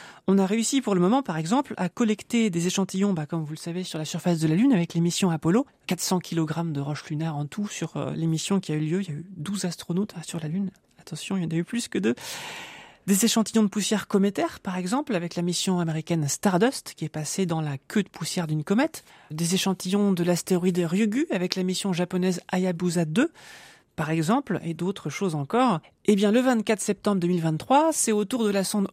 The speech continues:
Osiris-Rex de la nasa de ramener sur Terre des échantillons de régolithes. Alors, le régolithe, qu'est-ce que c'est ? Vous imaginez la surface d'une lune ou d'un astéroïde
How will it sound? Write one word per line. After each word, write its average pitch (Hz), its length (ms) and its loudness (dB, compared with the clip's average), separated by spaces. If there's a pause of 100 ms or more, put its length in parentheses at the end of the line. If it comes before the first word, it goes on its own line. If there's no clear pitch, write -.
Osiris-Rex 233 880 0 (100)
de 170 100 -2
la 165 100 -2
nasa 156 300 -2 (540)
de 190 80 2
ramener 226 340 4
sur 196 260 -4
Terre 240 300 0
des 202 220 -2
échantillons 190 400 0
de 165 100 -4
régolithes. 180 680 -2
Alors, 156 180 -8
le 156 100 -8
régolithe, 170 380 -8
qu'est-ce - 220 -12
que 165 80 -4
c'est ? 240 240 0 (480)
Vous - 160 -14
imaginez 165 320 4
la 160 80 2
surface 170 440 0
d'une 160 160 0
lune 170 200 0
ou 151 60 -2
d'un 147 200 -6
astéroïde 160 640 -2